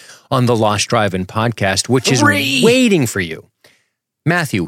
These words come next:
Speaker 1: tell them what movies are waiting for them right now if they just go subscribe to that new show for free, by the way, of course. It's a fucking podcast.
Speaker 2: That's it. If you subscribe to The Lost Drive-In right now, the first thing you're gonna see is a movie that we have been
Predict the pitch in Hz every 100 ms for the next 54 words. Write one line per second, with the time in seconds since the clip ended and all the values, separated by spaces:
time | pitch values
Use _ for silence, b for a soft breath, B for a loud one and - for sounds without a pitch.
0 | - - 190 202 196 175 165 139 135 120
1 | 113 120 101 95 101 95 95 90 - 85
2 | 92 120 98 110 95 92 92 - 92 80
3 | 98 - 95 - 87 - 92 87 - 82
4 | 85 110 90 87 90 - 92 80 78 -
5 | 135 131 123 92 78 76 80 80 80 80
6 | 90 90 - - - 90 78 87 76 -
7 | 58 58 - - _ - 147 - 90 120
8 | - 143 147 175 - 190 190 190 - -
9 | 92 87 110 - 101 135 104 110 120 135
10 | 143 117 - 101 107 - 208 311 - 240
11 | 233 220 202 - 226 180 156 127 143 139
12 | 147 139 135 135 143 151 123 135 120 131
13 | 135 131